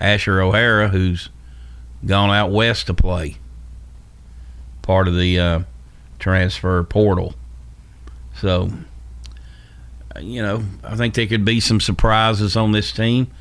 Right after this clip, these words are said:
but, um, Middle has certainly played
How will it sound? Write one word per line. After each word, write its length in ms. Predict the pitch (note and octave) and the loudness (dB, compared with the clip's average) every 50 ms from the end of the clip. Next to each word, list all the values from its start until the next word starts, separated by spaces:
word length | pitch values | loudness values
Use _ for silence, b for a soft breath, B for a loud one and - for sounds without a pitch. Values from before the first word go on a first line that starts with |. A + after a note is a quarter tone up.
| B B B B B B B B - | B B B B B B B B -4
but, 500 | F#2 G2+ G#2 G#2+ G#2 F#2 - - - - | 0 2 2 2 2 0 -2 -8 -8 -6
um, 420 | G2+ G2 F#2+ F#2 F#2 F2+ E2 - - - - - - - - - - - - - - - - - - F2+ F#2 - - - - - | -4 -4 -4 -4 -4 -6 -8 -10 -12 -16 -20 -20 -20 -20 -20 -18 -18 -16 -16 -16 -16 -16 -16 -12 -10 -10 -10 -12 -14 -18 -6 -2
Middle 280 | A#2 A#2+ C3 C3 A#2+ | 2 2 4 4 4
has 120 | G2+ - - | 2 0 0
certainly 420 | - - C#3+ C3+ F2 F#2+ G#2 G2+ | 2 2 2 2 2 2 0 0
played 600 | F#2+ - A#2 A2+ A2+ A2+ A2 G#2+ G#2 G2 F#2 - | 0 0 0 2 4 4 4 4 2 2 0 -2